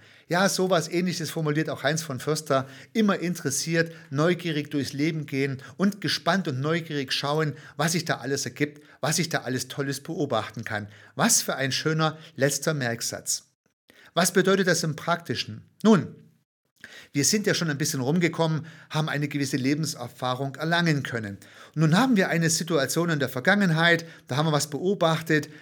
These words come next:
da haben wir die, die Lösung entwickelt, dann hat es super geklappt, toll. Ja, wir haben also beobachten dürfen, wie eine Lösung erfolgreich umgesetzt wurde, alle waren glücklich.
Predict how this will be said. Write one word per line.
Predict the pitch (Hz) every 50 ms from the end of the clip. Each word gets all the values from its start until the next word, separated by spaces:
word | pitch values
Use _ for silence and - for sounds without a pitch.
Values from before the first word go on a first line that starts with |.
| - - _ _ _
da | 135 120
haben | 139 160
wir | 160 151
die, | 131 151 147
die | 131 131
Lösung | 127 143 180 196 - 196 175
entwickelt, | 156 147 151 - 156 143 - 156 147 147 147 - - - - -
dann | 127 120
hat | 147 156
es | 156 139 -
super | - 175 160 165 151
geklappt, | 127 131 120 - - 143 151 156 - - - _
toll. | - - 139 127 117 104 - - - _ _ _ _ _ _
Ja, | - 135 143 - - - - _
wir | 143 151
haben | 175
also | 208 208 - -
beobachten | - 151 147 165 180 202 190 214 208 - - 208 190 180
dürfen, | 202 196 196 190 - 196 190 180 - - - - _
wie | - 165 190 202 202 -
eine | - 139 135
Lösung | 135 127 135 156 185 190 180 196 175 175 160
erfolgreich | - - - - 147 151 147 - 127 117 -
umgesetzt | 185 214 208 202 - - 175 165 - -
wurde, | 156 151 147 147 - -
alle | 113 123 127 127
waren | 135 135 135
glücklich. | - - 117 110 107 - 110 101 101 - -